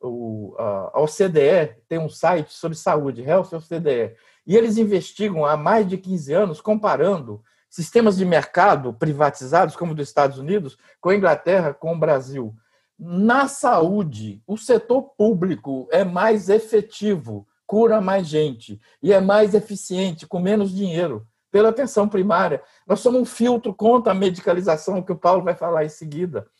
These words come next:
A atenção primária, a saúde mental, a estratégia dos cabs, a multiprofissionalidade, a terapia, o atendimento domiciliar, a reabilitação profissional, enfim. Os, então, os sistemas públicos, e no Brasil é assim, nós já temos pesquisa.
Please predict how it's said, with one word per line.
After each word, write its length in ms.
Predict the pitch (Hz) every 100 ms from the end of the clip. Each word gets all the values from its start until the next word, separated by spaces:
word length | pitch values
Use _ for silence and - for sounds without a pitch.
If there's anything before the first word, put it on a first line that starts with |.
| -
A 80 | 151
atenção 380 | 185 - 170
primária, 480 | 165 147 151 175 147 - -
a 80 | 151
saúde 380 | 175 185 165
mental, 640 | 170 147 - 170 175 156 151 _
a 80 | -
estratégia 500 | 170 175 165 185 175
dos 200 | 160 147
cabs, 340 | - 175 165 165
a 80 |
multiprofissionalidade, 1080 | 175 190 - 170 170 170 165 156 156 175 160
a 60 | 170
terapia, 720 | 180 175 160 - 175 180 151 - -
o 80 | 190
atendimento 500 | 190 185 175 185 175
domiciliar, 520 | 165 - 170 175 - -
a 80 | 170
reabilitação 680 | 196 185 185 180 160 180 165
profissional, 920 | 170 156 - 160 151 185 170 151 - _
enfim. 440 | 220 - 240 131 - _ _ _ _ -
Os, 260 | 226 - - 190
então, 240 | 190 240
os 100 | 226
sistemas 460 | 226 - 269 262 220
públicos, 720 | - 247 233 151 143 143 143 226
e 180 | 262
no 140 | 262 269
Brasil 420 | 247 208 170 240
é 140 | 254
assim, 400 | 262 - - 262
nós 180 | 226 185
já 100 | 202
temos 260 | 202 262 233
pesquisa. 680 | 190 - 185 139 120 107